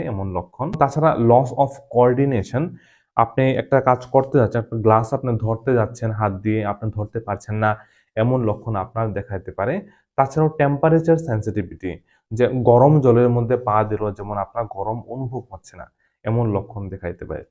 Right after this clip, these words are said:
মূলত এগুলো হয়ে থাকে নার্ভের ব্যথার ফলে। বন্ধুরা, এই নার্ভের যে ব্যথা হয়, সেই নার্ভের ব্যথাটাকে আমরা হোম রেমেডিস কি করব, বাড়িতে আমরা কি করতে পারি, যার ফলে আমরা তার কিছু সমাধান পেতে পারি। প্রথমে বলবো, ভিটামিন বি এর যদি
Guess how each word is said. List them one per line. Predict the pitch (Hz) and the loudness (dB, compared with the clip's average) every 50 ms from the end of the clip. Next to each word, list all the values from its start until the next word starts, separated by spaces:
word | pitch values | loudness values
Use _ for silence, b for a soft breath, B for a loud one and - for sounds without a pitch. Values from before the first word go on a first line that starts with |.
| _ _ _ 110 113 | _ _ _ -6 -2
মূলত | 123 131 143 139 - 185 180 - 123 | 0 0 0 0 -2 -4 -4 -4 -4
এগুলো | 117 110 120 135 151 151 120 | -4 -2 -2 0 0 0 -2
হয়ে | 123 113 110 113 | -2 -6 -6 -6
থাকে | 123 117 117 165 190 190 143 113 | -6 -8 -8 -8 -10 -8 -6 -4
নার্ভের | 98 101 101 101 - 120 113 98 | -4 -4 -4 -6 -8 -12 -14 -12
ব্যথার | 92 - - - 90 - _ | -14 -14 -16 -18 -20 -16 _
ফলে। | - 87 - - _ _ _ _ _ _ _ _ _ _ - | -12 -12 -12 -14 _ _ _ _ _ _ _ _ _ _ 0
বন্ধুরা, | 147 156 165 170 185 175 170 | 0 2 2 2 0 0 0
এই | 170 160 135 131 120 | 0 0 0 0 2
নার্ভের | 113 113 117 120 135 160 156 151 | 2 4 4 2 2 0 0 0
যে | 156 139 107 | -2 -4 -4
ব্যথা | 95 90 - - 98 92 101 | -6 -6 -6 -8 -8 -6 -4
হয়, | 120 160 196 B B B B _ _ | -4 -4 -4 B B B B _ _
সেই | - 147 143 135 123 | -2 -2 0 0 2
নার্ভের | 117 120 120 127 156 160 151 | 2 2 0 0 0 0 0
ব্যথাটাকে | 147 - - - - 147 139 139 147 139 127 | 0 -2 -4 -4 -4 -4 -4 -2 -2 -2 -2
আমরা | 113 110 127 123 120 123 | -2 -2 -2 -2 -4 -4
হোম | - 131 135 143 143 | -10 -12 -10 -6 -4
রেমেডিস | 147 143 143 143 143 143 143 - _ | -4 -2 -2 -2 -2 -2 -4 -6 _
কি | 143 135 - - | -12 -10 -8 -6
করব, | 120 117 117 131 175 202 - - 110 104 | -6 -6 -4 -6 -6 -8 -8 -6 -4 -2
বাড়িতে | 104 110 117 117 - 139 135 | -2 0 -2 -4 -6 -8 -10
আমরা | 131 127 131 135 131 131 - | -8 -6 -6 -6 -6 -8 -8
কি | - 131 135 131 - | -8 -8 -8 -6 -4
করতে | 117 110 - - - 127 - | -6 -6 -6 -6 -8 -6 -4
পারি, | 127 135 180 233 220 160 - | -2 -4 -4 -4 -6 -4 -2
যার | 98 98 98 - _ | -2 -2 -2 -4 _
ফলে | - 123 151 196 196 b b b b b b - | -8 -8 -6 -8 -8 b b b b b b -4
আমরা | 104 107 110 107 | -2 -2 -2 -4
তার | - 110 110 - | -4 -6 -8 -8
কিছু | - 107 - 143 - - | -10 -12 -12 -14 -14 -10
সমাধান | - 107 92 90 90 87 85 82 | -8 -6 -6 -6 -6 -8 -10 -12
পেতে | 85 - - 85 | -14 -14 -12 -10
পারি। | 82 80 82 80 85 - | -10 -8 -10 -10 -12 -16
প্রথমে | 101 - - 160 160 139 | -12 -8 -4 -4 -2 -2
বলবো, | 101 85 92 135 202 - _ _ _ _ _ _ _ _ _ - | -4 -4 -6 -8 -10 -10 _ _ _ _ _ _ _ _ _ -4
ভিটামিন | 127 123 160 165 170 170 160 120 | 0 2 2 4 4 2 2 2
বি | 110 117 120 | 2 0 0
এর | 127 127 123 | 0 -2 -2
যদি | 143 139 | -2 -2